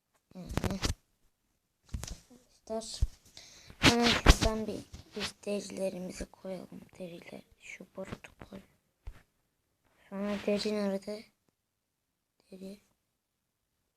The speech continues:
Deri çıkma. Tamam.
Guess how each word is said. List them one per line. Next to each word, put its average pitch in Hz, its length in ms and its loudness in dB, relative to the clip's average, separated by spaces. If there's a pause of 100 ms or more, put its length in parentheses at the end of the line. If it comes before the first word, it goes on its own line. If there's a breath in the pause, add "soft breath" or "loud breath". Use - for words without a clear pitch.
(480)
Deri 202 200 -4
çıkma. - 320 -10 (3250 loud breath)
Tamam. 190 360 4